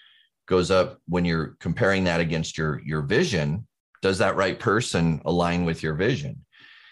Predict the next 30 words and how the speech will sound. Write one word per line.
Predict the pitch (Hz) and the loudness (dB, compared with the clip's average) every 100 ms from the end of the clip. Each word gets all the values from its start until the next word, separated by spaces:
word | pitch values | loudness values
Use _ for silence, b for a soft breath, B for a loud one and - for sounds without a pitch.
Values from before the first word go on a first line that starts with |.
| b b _ - | b b _ -4
And, | 95 92 90 87 87 85 - | -2 0 0 0 0 -2 -2
um, | 82 85 82 80 76 69 | -2 0 2 0 -2 -6
so | - 90 | -10 -2
then | 107 107 101 80 | 2 2 2 0
we | 92 90 | -2 0
go | 80 98 | 2 2
through | 92 101 | 2 0
a | 80 | 0
process | 107 104 113 101 90 85 - | 0 0 2 2 2 0 -2
of, | 90 87 82 73 - | 2 2 2 -2 -2
all | 90 | -2
right, | 87 85 | 0 0
right | 92 95 - | -2 -2 -2
person | 117 120 - 98 90 | -2 -2 -2 -4 -4
for | - 95 87 82 | -2 0 0 -2
if | 85 - | -6 0
you | 101 | 2
have | 90 | 2
an | |
established | 85 - 95 90 85 78 - - | 0 -2 -2 0 0 -2 -4 -2
business, | 110 123 87 78 76 - - - | 0 0 -2 -4 -4 -8 -10 -8
because | 82 - 110 107 104 - - - - | -8 -2 2 4 2 -2 -10 -16 -4
marketing | 82 90 - 87 85 | 0 0 0 0 0
is | 80 82 | 0 -2
expensive, | 69 - 113 120 - 80 90 - - b b b b b _ | -6 -2 0 0 0 0 0 -4 -16 b b b b b _
um, | - 85 78 73 76 | -2 0 0 -2 -4
time, | 98 87 | 0 2
money, | 87 87 85 | 2 2 2
and | 78 | 0
opportunity. | 80 78 71 113 120 110 85 82 | -2 -4 -6 -2 0 2 0 -2